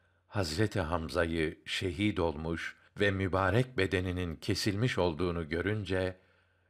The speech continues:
gözlerinden yaşlar boşanır. Sevgililer sevgilisi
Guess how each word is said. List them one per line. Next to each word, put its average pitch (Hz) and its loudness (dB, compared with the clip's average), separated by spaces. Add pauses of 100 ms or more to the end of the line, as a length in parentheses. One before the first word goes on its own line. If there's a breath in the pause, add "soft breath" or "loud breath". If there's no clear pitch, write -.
(100)
gözlerinden 80 -2
yaşlar 69 -2
boşanır. - -4 (960 soft breath)
Sevgililer 104 2
sevgilisi 87 0